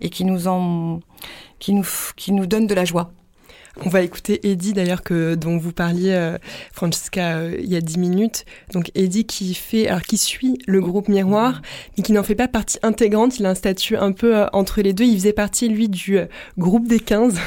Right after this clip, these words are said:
Speaker 2: <laughs> C'est un peu compliqué, mais le groupe des quinze qui est un premier projet, euh, euh, de suivi avec, euh, pareil, un groupe de jeunes, euh, sur trois ans.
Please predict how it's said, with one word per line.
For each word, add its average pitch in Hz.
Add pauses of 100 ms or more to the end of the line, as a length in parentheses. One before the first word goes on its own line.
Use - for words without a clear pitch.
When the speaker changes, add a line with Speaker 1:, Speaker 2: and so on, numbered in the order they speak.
(200)
Speaker 2:
<laughs> 170
C'est -
un 160
peu 196
compliqué, 220
mais 208
le 180
groupe 185
des 196
quinze 208
qui -
est 185
un 175
premier 220
projet, 202
euh, 165 (460)
euh, 170
de 170
suivi 196
avec, 170
euh, 170
pareil, 175
un 170
groupe 175
de 175
jeunes, 175
euh, 165
sur 175
trois 175
ans. 226